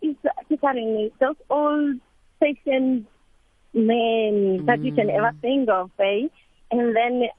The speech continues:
Speaker 1: and at work, this vibe today, everyone is on red and white and everything. And then, uh, I'm excited at work, but when I get home, it's like it's a normal day to him every year, every year.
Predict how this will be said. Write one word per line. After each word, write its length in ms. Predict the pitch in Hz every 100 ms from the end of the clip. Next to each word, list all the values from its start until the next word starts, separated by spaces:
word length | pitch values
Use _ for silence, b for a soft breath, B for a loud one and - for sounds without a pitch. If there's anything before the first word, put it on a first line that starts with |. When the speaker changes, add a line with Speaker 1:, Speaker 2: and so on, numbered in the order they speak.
| _
Speaker 1:
and 280 | 370 339 330
at 120 | - 381
work, 400 | 330 320 311 320
this 220 | 240 277 294 _
vibe 320 | 262 302 262 -
today, 380 | 285 233 269 294
everyone 400 | 262 262 254 254
is 100 | 247 -
on 200 | 254 269 214
red 220 | 254 254
and 160 | 254 233
white 540 | 220 247 - 247 240
and 160 | 240 247
everything. 680 | 277 262 262 262 285 277 277 b b _ _ _
And 200 | 262 269
then, 180 | 262 277
uh, 440 | - - 240 240 233 240
I'm 120 | 254
excited 600 | 247 247 285 285 311 294
at 140 | 254 240
work, 240 | 196 226 233
but 120 | 214
when 120 | 220
I 100 | 240
get 180 | 202 226
home, 500 | 202 190 233 277 254 240
it's 140 | 226
like 200 | 208 202 -
it's 160 | 190 -
a 120 | 190
normal 500 | 180 190 208 208 214 -
day 200 | 185 202
to 120 | - 185
him 240 | 202 214 -
every 640 | 269 269 262 233 220 240
year, 300 | 233 202 190 - _ _ _ _ _ _
every 500 | 226 254 262 233 262
year. 480 | 254 226 226 208 208